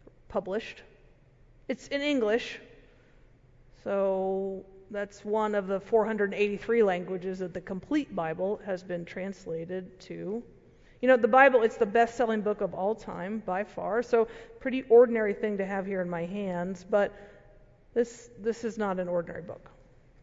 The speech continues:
at least not to me. This is the Bible that was given to me by the people of College Hill United Methodist Church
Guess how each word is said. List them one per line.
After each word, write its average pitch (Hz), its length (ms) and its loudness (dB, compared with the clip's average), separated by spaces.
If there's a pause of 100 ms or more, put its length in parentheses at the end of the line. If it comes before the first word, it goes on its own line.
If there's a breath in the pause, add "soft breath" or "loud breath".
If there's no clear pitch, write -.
(160)
at - 40 -16
least 196 200 -8
not 175 140 -12
to 196 100 -18
me. - 320 -16 (1080 soft breath)
This 254 160 2
is 285 80 -2
the 262 100 2
Bible 233 360 8
that 220 160 6
was 220 160 4
given 214 300 4
to 214 120 -6
me 214 240 0
by 196 240 0
the 190 80 -2
people 208 300 -6
of 196 120 -4
College 202 340 0
Hill 196 120 -2
United 185 300 -4
Methodist 196 440 -6
Church - 640 -6